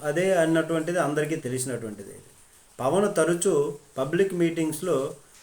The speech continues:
ఇదే విషయం స్పష్టం చేస్తూ ఉంటారు. మరి ఇదే విధమైనటువంటి, ఆ, గఠబంధన్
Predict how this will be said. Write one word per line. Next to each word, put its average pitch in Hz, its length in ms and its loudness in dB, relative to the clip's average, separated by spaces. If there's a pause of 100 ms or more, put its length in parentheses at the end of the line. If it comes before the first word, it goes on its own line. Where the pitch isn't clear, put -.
(100)
ఇదే 170 240 6
విషయం 180 340 2
స్పష్టం 139 360 -4
చేస్తూ 147 400 -2
ఉంటారు. 117 300 -8 (580)
మరి 160 140 2
ఇదే 180 240 4
విధమైనటువంటి, 170 1080 2 (1080)
ఆ, 127 120 -6 (160)
గఠబంధన్ 170 580 2